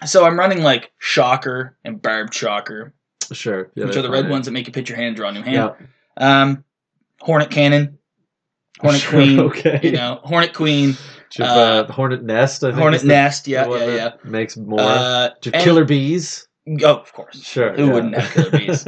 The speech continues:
Speaker 2: <laughs>
Speaker 1: Uh, all the changelings in those colors, uh,
Speaker 2: Right.
Speaker 1: simply because.
Speaker 2: Because they're scarecrows.
Speaker 1: They're, they're good.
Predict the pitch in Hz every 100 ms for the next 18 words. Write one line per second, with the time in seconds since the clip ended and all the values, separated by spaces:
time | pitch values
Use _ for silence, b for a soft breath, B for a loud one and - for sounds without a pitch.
0 | 143 - 127 127 123 - 143 160 165 -
1 | 147 147 139 147 143 135 135 135 123 120
2 | 117 117 - _ _ _ _ 113 110 101
3 | 143 135 123 117 104 104 104 - _ 143
4 | 139 127 104 110 - 107 98 76 98 90
5 | - 120 104 101 98